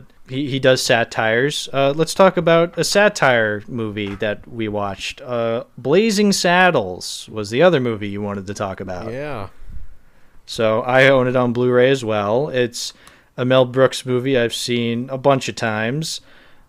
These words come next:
Speaker 1: Um, so tell me, how did you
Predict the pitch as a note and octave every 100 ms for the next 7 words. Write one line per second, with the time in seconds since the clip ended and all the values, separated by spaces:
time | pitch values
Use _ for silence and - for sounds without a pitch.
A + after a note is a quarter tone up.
0 | - D#3 F#3 G3 G3 F#3+ _ - - G3+
1 | B3 B3 A3+ F#3+ A3 C4 G#3 F3 E3 D3
2 | C3+